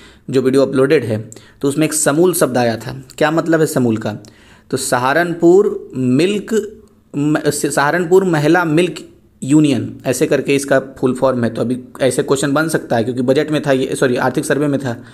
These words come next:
कि समूल की स्थापना कहाँ हुई है, तो सहारनपुर जनपद में हुई है। और समूल का फुल फॉर्म क्या होता है? तो इसका फुल फॉर्म है सहारनपुर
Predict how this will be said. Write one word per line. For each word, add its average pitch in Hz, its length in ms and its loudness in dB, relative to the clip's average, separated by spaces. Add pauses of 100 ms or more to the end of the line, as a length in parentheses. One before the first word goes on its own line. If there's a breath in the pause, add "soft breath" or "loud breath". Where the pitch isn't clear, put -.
(380 loud breath)
कि 139 80 0
समूल 143 300 2
की 147 120 2
स्थापना 143 360 -2
कहाँ 143 280 -2
हुई 139 160 2
है, 147 60 0
तो 160 80 -4
सहारनपुर 135 600 -2
जनपद 127 320 0
में 120 120 -2
हुई 120 200 0
है। 185 180 -2 (340 loud breath)
और 123 60 -8
समूल 131 260 2
का 135 80 4
फुल 131 180 0
फॉर्म 139 200 -2
क्या 135 140 2
होता 135 200 2
है? 180 120 2 (320)
तो 127 60 -2
इसका 123 160 0
फुल 127 220 0
फॉर्म 139 260 0
है 139 120 -2
सहारनपुर 139 840 0